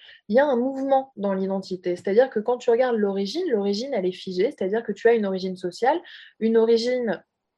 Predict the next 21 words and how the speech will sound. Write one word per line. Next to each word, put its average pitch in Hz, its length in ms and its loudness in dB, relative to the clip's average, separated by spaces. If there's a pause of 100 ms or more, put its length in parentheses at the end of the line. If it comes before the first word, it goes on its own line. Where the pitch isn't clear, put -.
(340)
religieuse, 214 720 4
une 196 140 -4
origine 196 420 0
d'un 185 180 2
autre 220 260 -2
pays, 202 300 -4
et 196 80 -4
cetera. 180 400 -2 (340)
Mais 208 140 6
l'identité, 277 600 0
c'est 269 120 -4
ce 226 80 -4
que 254 80 0
t'en 233 200 2
fais, 202 320 -2 (120)
en 170 120 -6
réalité. 165 440 -6 (300)
L'identité, 226 520 0
c'est 247 180 0
un 202 80 0
mouvement, 214 540 2